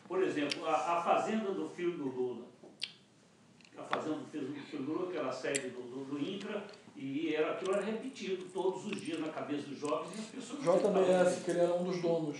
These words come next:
Speaker 1: Exatamente.
Speaker 2: Mentira
Speaker 1: Então, são,
Speaker 2: também.
Speaker 1: são muitas, são muitas coisas, e a gente não foi capaz de desmentir isso. Então, veja assim, a, a juventude, ela foi mais por causa disso. Olha, a gente quer experimentar uma coisa nova. Eu, eu vejo com naturalidade, eu vivi,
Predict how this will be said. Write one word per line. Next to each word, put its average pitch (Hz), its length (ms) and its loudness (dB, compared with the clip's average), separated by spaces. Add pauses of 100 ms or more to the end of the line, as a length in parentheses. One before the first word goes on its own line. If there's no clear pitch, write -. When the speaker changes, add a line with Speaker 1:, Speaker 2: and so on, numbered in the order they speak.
(120)
Speaker 1:
Exatamente. 180 580 4
Speaker 2:
Mentira 202 300 4
Speaker 1:
Então, 170 120 6
são, 170 100 4
Speaker 2:
também. 165 100 6
Speaker 1:
são 156 160 6
muitas, 226 340 0 (180)
são 196 200 -4
muitas 233 280 -4
coisas, 214 380 0
e 196 40 2
a - 20 2
gente 208 160 0
não 262 80 -4
foi 277 180 -4
capaz 226 400 0
de 165 60 -4
desmentir 147 480 -6
isso. - 160 -16 (960)
Então, 190 180 -4
veja 226 200 0
assim, 160 380 -2
a, 143 200 0
a 139 100 0
juventude, 180 720 -2
ela 226 160 -2
foi 247 200 -6
mais 285 220 -6
por - 140 -12
causa 226 160 -4
disso. 180 320 -4
Olha, 131 160 -2
a 120 60 -6
gente 147 220 -6
quer 220 100 -6
experimentar 151 480 -4
uma 143 100 -2
coisa 135 280 -8
nova. 120 320 -8 (420)
Eu, 151 260 0
eu 151 160 -2
vejo 156 240 0
com - 80 -8
naturalidade, 190 640 -2
eu 131 80 -2
vivi, - 560 -6